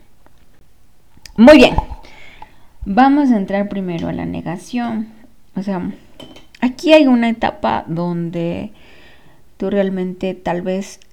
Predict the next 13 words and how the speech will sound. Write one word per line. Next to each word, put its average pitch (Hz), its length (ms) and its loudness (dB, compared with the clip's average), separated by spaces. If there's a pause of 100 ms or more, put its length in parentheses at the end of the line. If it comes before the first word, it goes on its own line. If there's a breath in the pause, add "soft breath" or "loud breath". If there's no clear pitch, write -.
(320)
tienes 269 640 -2 (100)
una 240 440 2
esperanza 226 960 -2 (100)
de 196 180 -10
poder 196 580 -4
volver 190 640 -4
o 175 120 -4
regresar 165 600 -6
con 156 180 -2
la 156 160 -2
persona. 320 420 4 (1160 soft breath)
Y 190 140 -4
dices, 202 560 -4